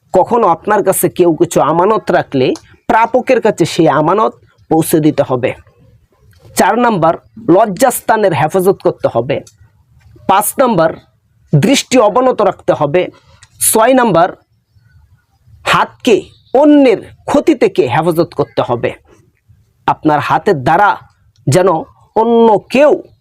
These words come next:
কষ্ট না পায়, কারো ক্ষতি না হয়। আল্লাহ তাআলা আমাদের সবাইকে এই ছয়টি গুণে গুণান্বিত হয়ে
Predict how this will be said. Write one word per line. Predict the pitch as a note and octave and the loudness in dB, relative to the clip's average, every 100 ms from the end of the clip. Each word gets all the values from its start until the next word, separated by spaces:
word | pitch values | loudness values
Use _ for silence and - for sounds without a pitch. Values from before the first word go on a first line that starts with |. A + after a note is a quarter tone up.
| _ _ _ _ _ _ - | _ _ _ _ _ _ -2
কষ্ট | F3 - - | -2 -2 -4
না | F#3 C#3 | -2 -2
পায়, | - A2+ - - _ | -2 -4 -6 -16 _
কারো | D#3+ E3 | -2 -2
ক্ষতি | - A#4 A#4 A3+ | 0 -2 0 0
না | F3+ | 0
হয়। | D3+ B2 D#2+ - _ _ _ _ G4 G#4 G4+ - _ _ _ _ _ | -2 -4 -6 -12 _ _ _ _ -20 -20 -20 -20 _ _ _ _ _
আল্লাহ | C#3 C#3+ B2+ - | 0 0 -2 -2
তাআলা | C#3 | 0
আমাদের | C3+ C3+ B2+ | 0 -2 -4
সবাইকে | - D#3 D3+ - F#4 A3 C#4 - _ _ - - G#3+ | -4 -2 0 0 0 -2 -2 -12 _ _ -20 -10 -2
এই | A#3+ A#3 | 0 0
ছয়টি | F3+ - A3 B3 - C#4 | -2 0 0 0 0 0
গুণে | B3+ A#3 | 2 2
গুণান্বিত | E3 G#3+ C4 C4+ C4 F#3 | 2 0 2 2 2 0
হয়ে | F3 D#3+ D3 | 0 0 0